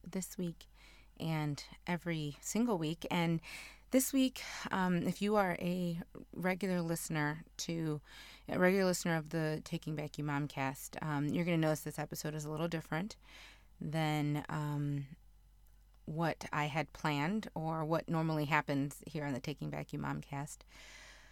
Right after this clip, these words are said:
But I thought with today's climate and everything that's going on, it wouldn't necessarily be, um,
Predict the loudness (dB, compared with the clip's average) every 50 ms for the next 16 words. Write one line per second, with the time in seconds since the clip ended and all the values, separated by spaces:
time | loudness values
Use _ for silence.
0 | -20 -20 -20 -20 -10 2 6 8 8 8 10 10 10 10 10 8 2 0 -2 -4
1 | 0 2 4 4 4 0 -2 0 2 4 4 4 4 2 2 2 2 0 0 -2
2 | -4 -2 -4 -4 -4 -6 -4 -4 -2 -2 -2 -2 -2 -2 0 2 2 2 2 0
3 | -2 -2 -2 -2 -4 -4 -6 -16 -20 -20 -20 -20 -20 -20 -20 -20 -20 -20 -20 -14
4 | -12 -8 -2 2 2 2 4 4 2 0 0 -4 -8 -8 -4 -2 -2 0 0 -2
5 | -4 -6 -4 -4 -2 -2 -2 -2 -2 -2 -2 -4 -4 -4 -2 -2 0 0 -2 -2
6 | -4 -8 -12 -6 -4 -2 0 0 2 2 2 0 0 -2